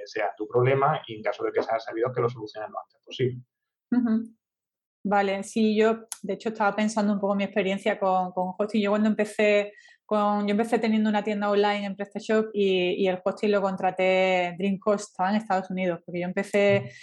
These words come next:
Speaker 2: como autónoma, bueno, tenía ahí una historia muy rara, entonces no, no quería tener el hosting am-, eh, internacional.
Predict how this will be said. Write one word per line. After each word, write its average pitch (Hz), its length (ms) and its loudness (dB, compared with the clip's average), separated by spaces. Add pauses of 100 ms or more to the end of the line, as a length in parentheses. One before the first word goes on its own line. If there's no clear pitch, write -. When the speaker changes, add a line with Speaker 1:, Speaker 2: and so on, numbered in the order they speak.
(200)
Speaker 2:
como 202 440 4
autónoma, 208 800 0
bueno, 196 220 -4
tenía 202 260 -2
ahí 226 100 2
una 220 140 2
historia 208 280 -4
muy 208 140 -2
rara, 220 340 2
entonces 202 320 -6
no, 190 520 0
no 190 260 -4
quería 190 240 0
tener 208 240 2
el 208 100 -2
hosting 214 300 0
am-, 196 180 -2
eh, 190 240 -2
internacional. 190 760 0